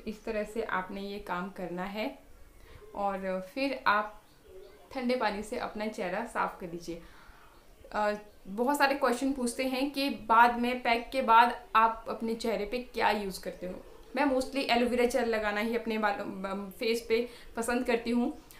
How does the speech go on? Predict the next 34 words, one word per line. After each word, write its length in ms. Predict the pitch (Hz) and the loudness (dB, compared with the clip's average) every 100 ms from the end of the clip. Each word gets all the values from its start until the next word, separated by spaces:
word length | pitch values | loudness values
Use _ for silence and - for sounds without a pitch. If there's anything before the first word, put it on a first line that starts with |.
| - | -4
तो 140 | 240 240 | 2 4
अगर 300 | - 240 254 | 4 4 4
आपको 260 | 247 254 | 2 0
बहुत 240 | 247 240 240 | -2 0 0
ज़्यादा 200 | 240 240 | 0 0
dryness 540 | 214 208 220 262 - | 4 6 6 2 0
feel 220 | 277 277 | 0 2
हो, 220 | 269 262 | 2 2
तो 120 | 269 262 | 4 2
आप 380 | - 220 220 | 4 2 2
कोई 220 | - 226 233 | 2 4 4
अपनी 320 | 214 226 226 | -2 -2 -2
जो 160 | 220 | 0
भी, 220 | 196 233 233 | 0 0 0
अ, 140 | 214 | 0
moisturizing 680 | 214 208 - 240 233 262 254 | -2 -4 -2 0 0 0 -2
cream 220 | 247 254 | -2 -2
use 240 | 254 247 | -2 -2
करते 220 | 247 240 | -2 2
हो, 100 | 254 | 4
वो 240 | 254 214 202 | 4 2 0
भी 100 | 233 | 0
यूज़ 240 | 240 233 | 0 -2
कर 100 | 247 | -2
सकते 260 | 233 247 240 | -2 -2 0
हो। 60 | |
Otherwise 520 | 247 - 233 262 262 254 | 2 2 0 0 0 0
एलोवेरा 500 | - 233 226 233 226 | -2 0 -2 0 0
भी 140 | 233 | -2
काफ़ी 360 | 240 214 208 226 | 0 -2 -2 -4
अच्छा 300 | 214 214 220 | -4 -2 -4
moisturizer 580 | 202 202 240 226 226 | -4 -4 -2 -2 0
होता 320 | 240 226 208 220 | -2 -2 -2 -2
है। 240 | 220 - | -2 -6